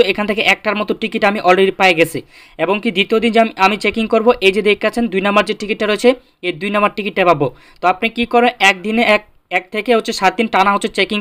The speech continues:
করবেন। এরপর আপনাদের টিকিটগুলো রয়েছে, এই টিকিটগুলো কালেক্ট করবেন। তো যখন টিকিট কালেক্ট করা হয়ে যাবে, এরপর আপনি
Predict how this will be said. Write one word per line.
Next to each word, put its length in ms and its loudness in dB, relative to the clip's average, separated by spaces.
করবেন। 240 4
এরপর 240 0
আপনাদের 300 -2
টিকিটগুলো 460 -2
রয়েছে, 200 0
এই 120 -4
টিকিটগুলো 420 -4
কালেক্ট 260 2
করবেন। 220 0
তো 40 -10
যখন 160 0
টিকিট 260 -4
কালেক্ট 240 0
করা 180 2
হয়ে 160 2
যাবে, 120 -2
এরপর 240 0
আপনি 120 -8